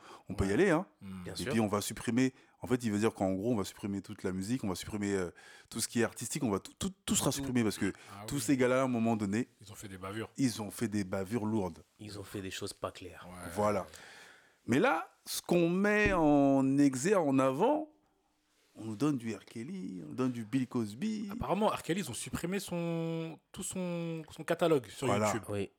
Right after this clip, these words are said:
Speaker 3: Sur YouTube,
Speaker 1: C'est
Speaker 3: je
Speaker 1: ça
Speaker 3: crois
Speaker 1: qu'il
Speaker 3: même
Speaker 1: parlait
Speaker 3: sur
Speaker 1: aussi, ouais.
Speaker 3: Apple aussi, je crois.
Speaker 1: Ah, tout le monde met, tout le monde met, euh, le pied à, <laughs> à l'étrier, on enlève tous les trucs bientôt. Ouais, la chaîne YouTube est fermée et tout ça. Mais, euh, mais fermez tout sur Claude François.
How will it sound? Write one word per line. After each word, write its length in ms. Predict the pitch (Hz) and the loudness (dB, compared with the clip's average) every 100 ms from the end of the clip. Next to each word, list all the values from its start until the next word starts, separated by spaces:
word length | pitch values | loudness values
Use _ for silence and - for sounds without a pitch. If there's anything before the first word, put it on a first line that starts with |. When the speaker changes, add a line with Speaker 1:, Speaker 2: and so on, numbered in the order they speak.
| _ _ _ _ - | _ _ _ _ -18
Speaker 3:
Sur 200 | - 104 | -12 -10
YouTube, 400 | 101 98 - 113 | -10 -10 -6 -6
Speaker 1:
C'est 80 | - | -4
Speaker 3:
je 60 | |
Speaker 1:
ça 60 | 123 | -2
Speaker 3:
crois 80 | 107 | -2
Speaker 1:
qu'il 80 | 110 | 0
Speaker 3:
même 80 | |
Speaker 1:
parlait 120 | 107 110 | 2 2
Speaker 3:
sur 80 | |
Speaker 1:
aussi, 180 | 107 113 | -2 -2
ouais. 120 | 104 85 | -2 -2
Speaker 3:
Apple 320 | - 107 107 | -8 -12 -10
aussi, 280 | 101 - 101 | -12 -12 -10
je 60 | |
crois. 100 | - 95 | -8 -6
Speaker 1:
Ah, 260 | 98 165 - - - _ | -6 -10 -14 -20 -20 _
tout 100 | 139 | -8
le 40 | |
monde 140 | 170 165 | -6 -4
met, 180 | 156 143 | -2 -4
tout 240 | 123 - | -8 -6
le 60 | 151 | -2
monde 160 | 151 | 2
met, 180 | 139 139 | 4 4
euh, 280 | 131 113 104 - - - _ | 4 2 0 -4 -18 -20 _
le 100 | 101 | -8
pied 380 | 95 123 120 110 | -2 2 4 4
à, 120 | 92 | 2
<laughs> 1120 | - - - - - 135 - _ - - - 131 | 0 -4 -6 -14 -4 -4 -4 _ -12 -12 -4 0
à 40 | |
l'étrier, 440 | 123 120 127 147 | 0 0 2 4
on 80 | 151 117 | 6 6
enlève 220 | 107 113 117 | 4 2 0
tous 160 | - 139 | -2 2
les 100 | 120 | 2
trucs 160 | - 143 | 2 -2
bientôt. 300 | 107 135 139 - - | 0 0 -2 -8 -2
Ouais, 80 | 127 | 2
la 80 | 120 | 2
chaîne 180 | 123 110 | 2 -2
YouTube 260 | 101 131 | -2 -4
est 80 | 101 | -4
fermée 320 | - 98 151 | -4 -6 -4
et 20 | |
tout 80 | 151 | -4
ça. 140 | - 180 - - | -6 -8 -10 -6
Mais, 180 | 104 98 - - - | -4 -4 -8 -20 -6
euh, 280 | 101 98 92 - _ _ _ _ _ _ _ _ _ - | -4 -2 -4 -10 _ _ _ _ _ _ _ _ _ -16
mais 80 | 90 | -12
fermez 360 | - 101 101 | -10 -8 -8
tout 160 | - 147 | -6 -6
sur 200 | - - | -6 -2
Claude 320 | 202 226 135 | 0 0 -2
François. 600 | - 120 117 220 196 - | -6 -4 0 2 2 -2